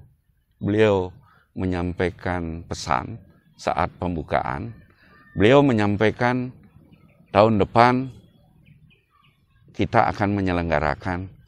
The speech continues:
kontes internasional. Cuma tentu jadi atau tidaknya itu memang membutuhkan, satu,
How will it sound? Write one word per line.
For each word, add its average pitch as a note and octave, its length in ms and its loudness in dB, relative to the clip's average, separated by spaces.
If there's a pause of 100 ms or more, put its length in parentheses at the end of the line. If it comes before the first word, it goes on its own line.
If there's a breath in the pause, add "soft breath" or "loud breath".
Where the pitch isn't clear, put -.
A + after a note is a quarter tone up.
(140)
kontes E2 400 -4
internasional. C#2+ 960 -10 (720)
Cuma E2+ 480 -4 (160)
tentu A2+ 560 2 (480 soft breath)
jadi G2 480 4
atau - 160 -4
tidaknya E2 880 -4 (320 soft breath)
itu C3+ 240 0
memang A2+ 320 0
membutuhkan, G2 960 -6 (320 soft breath)
satu, F3+ 640 6